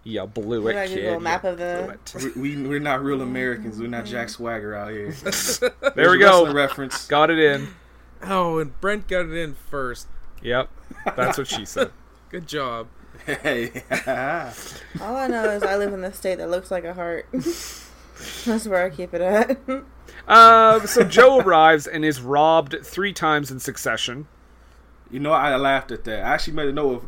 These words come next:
Speaker 3: of how many times I laughed. It wasn't a lot, but I did laugh at that.
Speaker 1: But guys, we,
Speaker 4: Uh.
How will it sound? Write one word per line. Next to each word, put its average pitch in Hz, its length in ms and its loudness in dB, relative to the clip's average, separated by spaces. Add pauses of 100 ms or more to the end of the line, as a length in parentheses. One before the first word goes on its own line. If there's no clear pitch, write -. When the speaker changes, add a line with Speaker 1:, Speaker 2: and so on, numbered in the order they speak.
Speaker 3:
of 170 80 -4
how 151 140 -4
many 143 200 -4
times 139 280 -4
I 123 100 0
laughed. 127 380 -2
It - 40 -4
wasn't 165 280 -4
a 139 40 -4
lot, 139 360 0
but 123 120 -6
I 127 60 -4
did 127 220 -4
laugh 127 320 -6
at 139 140 -14
that. 107 280 -14
Speaker 1:
But 185 140 2
guys, 196 300 4
we, 214 440 -4
Speaker 4:
Uh. - 0 -